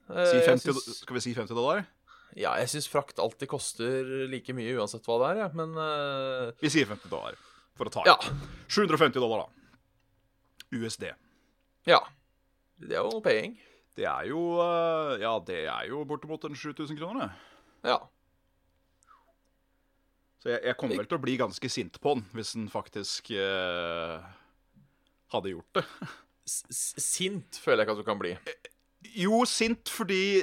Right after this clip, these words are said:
Speaker 2: for mye penger å bruke på noe pynt som er sånn liksom i, i forbifarta, så sånn at, «Ja, men da får jeg den da.» <laughs> Men selvfølgelig, kjempeblid.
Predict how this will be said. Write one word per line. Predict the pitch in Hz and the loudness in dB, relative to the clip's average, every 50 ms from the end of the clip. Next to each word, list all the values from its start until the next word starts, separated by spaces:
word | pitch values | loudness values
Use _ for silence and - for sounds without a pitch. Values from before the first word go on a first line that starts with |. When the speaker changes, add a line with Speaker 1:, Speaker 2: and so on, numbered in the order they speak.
| 123 104 139 | 2 0 -10
Speaker 2:
for | - - - 175 175 | -8 2 6 6 6
mye | 196 190 170 151 160 | 8 6 6 4 4
penger | 156 180 151 120 113 139 170 170 143 147 | 6 6 4 6 6 4 2 2 2 2
å | - 139 143 | 2 2 2
bruke | 139 135 127 113 101 - - - - 131 135 139 139 127 113 107 - - - _ _ _ _ _ _ _ _ - _ _ - _ _ _ - | 2 0 0 -2 -2 -6 -14 -6 -2 0 4 4 4 2 0 -4 -16 -20 -20 _ _ _ _ _ _ _ _ -20 _ _ -20 _ _ _ 4
på | - 117 113 117 120 123 135 139 127 - - _ _ _ _ _ _ _ _ _ _ _ - _ _ - 127 | 6 6 8 8 6 6 6 6 4 2 -4 _ _ _ _ _ _ _ _ _ _ _ -20 _ _ -10 -8
noe | 123 123 123 - - | -4 -4 -6 -6 -6
pynt | - - 131 139 139 - | -2 -2 -2 -2 -2 -6
som | - - - 127 123 | -6 -6 -2 0 0
er | 123 | 0
sånn | - - 120 110 101 | 0 0 -2 -2 -2
liksom | 113 104 - - 98 95 | -6 -6 -6 -8 -8 -8
i, | 104 107 - - | -8 -8 -6 -6
i | 113 | -6
forbifarta, | 110 117 107 92 95 95 - 101 - 110 | -6 -6 -10 -10 -10 -8 -8 -8 -8 -8
så | - 107 92 | -8 -8 -10
sånn | 92 85 | -8 -10
at, | 80 80 | -6 -2
«Ja, | 92 104 107 | 0 0 0
men | 95 90 87 | 0 -2 -4
da | 90 | -6
får | - - 82 78 | -4 -4 -6 -4
jeg | 80 87 98 | -4 -2 -2
den | 117 143 | 2 4
da.» | 156 - - - 110 - - 90 - - 98 90 - - | 4 4 4 4 2 2 2 -2 -2 0 -2 -4 -4 -8
<laughs> | - - - - - | -20 -20 -16 -2 6
Men | - 160 - 131 117 - _ - | 8 8 8 8 4 -2 _ -10
selvfølgelig, | - - 123 110 123 113 98 87 98 107 110 104 - - _ - - - | -8 -8 -2 0 0 0 0 0 -4 -2 -2 -2 -2 -6 _ -16 -14 -10
kjempeblid. | - - - - - - - - - 82 - 98 107 104 | -8 -6 0 2 2 2 0 -4 -10 -8 -4 -4 -4 -4